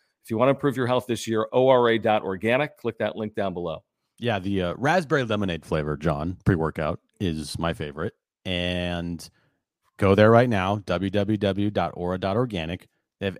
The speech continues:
Speaker 2: everything you need to live a healthy lifestyle. If you wanna get your greens in the morning,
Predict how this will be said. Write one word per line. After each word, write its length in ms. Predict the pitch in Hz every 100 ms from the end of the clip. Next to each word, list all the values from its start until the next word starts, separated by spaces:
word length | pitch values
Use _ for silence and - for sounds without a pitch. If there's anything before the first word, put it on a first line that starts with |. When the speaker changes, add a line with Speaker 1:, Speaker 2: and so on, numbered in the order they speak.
| -
Speaker 2:
everything 420 | 113 135 123 127
you 80 | 123
need 220 | 120 120
to 80 | 117
live 160 | 110
a 60 | 107
healthy 280 | 101 107 113
lifestyle. 720 | 98 95 98 110 104 104 101
If 80 | 87
you 100 | -
wanna 380 | 92 92 92 90
get 180 | 80 92
your 80 | 90
greens 340 | 92 113 123
in 60 | 117
the 80 | 120
morning, 500 | 123 127 131 131